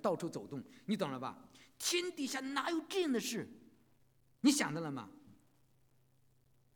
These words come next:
而这样的事竟然就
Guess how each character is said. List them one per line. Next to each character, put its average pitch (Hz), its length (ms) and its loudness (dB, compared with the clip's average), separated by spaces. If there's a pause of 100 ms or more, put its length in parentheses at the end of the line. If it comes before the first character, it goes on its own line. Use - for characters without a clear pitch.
(560)
而 262 280 -2
这 359 200 4
样 208 100 2
的 170 80 -2
事 160 340 -6 (320)
竟 202 340 4
然 110 220 -6 (400)
就 226 260 4